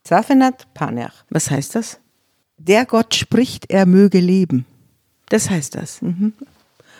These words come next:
Speaker 2: Wahnsinn.
Speaker 1: Mit der Griech-, mit der ägyptischen Herleitung.
Speaker 2: Mhm.
Speaker 1: Der
Speaker 2: Und
Speaker 1: Gott spricht, er möge leben.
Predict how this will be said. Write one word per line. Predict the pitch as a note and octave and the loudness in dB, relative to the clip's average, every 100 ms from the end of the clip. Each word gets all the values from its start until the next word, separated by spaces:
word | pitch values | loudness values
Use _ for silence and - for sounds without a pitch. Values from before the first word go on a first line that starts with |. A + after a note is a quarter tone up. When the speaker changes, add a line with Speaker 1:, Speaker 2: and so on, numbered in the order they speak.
| - - | -20 -18
Speaker 2:
Wahnsinn. | E3 D#3 D#3 | -8 -2 -2
Speaker 1:
Mit | F3 D3+ | 0 0
der | E3+ | 0
Griech-, | D#3 F#3 G3+ - | 2 0 0 -2
mit | F3 F3 | -4 0
der | F#3 E3 | 2 2
ägyptischen | E3 F#3 - F3 - D#3+ | 0 -4 -4 -4 -2 -2
Herleitung. | D#3 C#3 C3+ C3 - C3+ D3 | -2 -4 -6 -8 -8 -8 -6
Speaker 2:
Mhm. | D3+ F#3+ A3 - | -6 -6 -8 -2
Speaker 1:
Der | E3 | -2
Speaker 2:
Und | F3 | 0
Speaker 1:
Gott | F3+ F3+ | -2 -4
spricht, | - G3+ A3+ - - _ - | -8 -8 -8 -12 -20 _ -8
er | E3 F#3 F#3 F#3 - | -4 -4 -6 -10 -10
möge | D3+ D3+ D3 | -8 -8 -8
leben. | D3+ C#3 C3 B2 C#3+ | -10 -10 -10 -12 -16